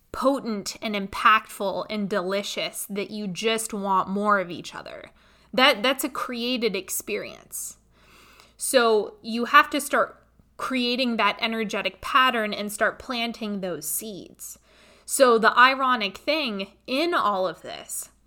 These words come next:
is that as I've practiced this energy and as I've held myself in this light, which, call it arrogant, I don't care, it feels amazing. As I've held myself there and I've viewed myself as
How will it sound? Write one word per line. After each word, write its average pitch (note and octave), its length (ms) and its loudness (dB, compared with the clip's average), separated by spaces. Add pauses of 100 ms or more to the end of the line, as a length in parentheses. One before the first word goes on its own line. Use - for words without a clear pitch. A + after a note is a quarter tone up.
(520)
is B3 220 0
that A#3 260 0
as D#4+ 460 8
I've A3+ 400 2
practiced - 1120 0 (420)
this A3 560 0
energy A3 560 -2
and G3 160 -6
as G#3+ 260 4
I've F#3+ 140 -8
held C#4+ 500 0
myself G3 600 -4
in G3 160 -8
this F#3 180 -10
light, - 520 -14 (580)
which, G#3+ 320 0 (280)
call B3 300 6
it B3 140 0
arrogant, A3 580 0 (260)
I A3 120 6
don't G#3+ 180 0
care, G#3+ 240 0
it - 60 -8
feels A3 240 -2
amazing. F#3 920 -6 (840)
As C4+ 340 10
I've C4+ 220 4
held C#4+ 540 2
myself G#3 540 -2
there E3+ 160 -4
and G3 140 -4
I've G3 180 -2
viewed A3+ 420 -4
myself G#3+ 460 0
as G3 200 -4